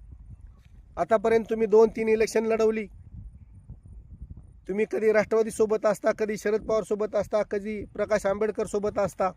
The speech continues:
ज्या ज्या वेळेस तुम्हाला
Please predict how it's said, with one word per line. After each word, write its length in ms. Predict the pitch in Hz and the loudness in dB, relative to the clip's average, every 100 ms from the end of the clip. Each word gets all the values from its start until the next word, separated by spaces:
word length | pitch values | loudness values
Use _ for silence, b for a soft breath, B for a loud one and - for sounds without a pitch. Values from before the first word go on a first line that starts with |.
| - - - - - - - - - - - - - - - - - | -12 -20 -20 -20 -20 -20 -20 -20 -20 -20 -20 -20 -20 -20 -20 -20 2
ज्या 140 | 165 202 | 6 10
ज्या 160 | 226 | 10
वेळेस 260 | 226 226 - | 10 8 6
तुम्हाला 440 | 220 220 226 220 | 4 6 8 6